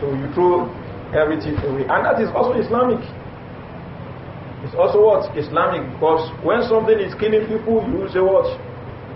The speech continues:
But in a situation, let's say we are in a country where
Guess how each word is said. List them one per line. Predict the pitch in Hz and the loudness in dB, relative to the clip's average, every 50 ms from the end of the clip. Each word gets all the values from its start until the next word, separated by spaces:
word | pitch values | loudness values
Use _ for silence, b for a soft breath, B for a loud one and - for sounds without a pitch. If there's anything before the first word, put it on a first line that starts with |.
| - - - - - - - - - - - - - - - - - 127 127 127 127 - 127 127 123 120 120 - - - - - - - - - - - 160 | -12 -12 -12 -12 -12 -12 -12 -12 -12 -12 -12 -12 -12 -14 -12 -12 -12 -12 -12 -12 -12 -12 -12 -12 -12 -10 -12 -12 -12 -12 -12 -12 -12 -12 -12 -12 -8 -2 2
But | 180 214 220 | 4 4 6
in | 226 226 | 6 6
a | 220 - | 4 2
situation, | 226 226 226 247 - 254 254 226 220 | -2 -4 -2 -2 -2 0 2 4 4
let's | 247 254 247 | 6 6 6
say | 247 233 | 4 4
we | 220 208 | 4 4
are | 190 175 170 | 4 4 2
in | 170 | 2
a | 170 | 2
country | 208 233 233 226 214 220 | 2 2 2 2 0 -2
where | 202 185 185 202 214 214 214 220 - | 0 2 4 6 8 8 8 6 4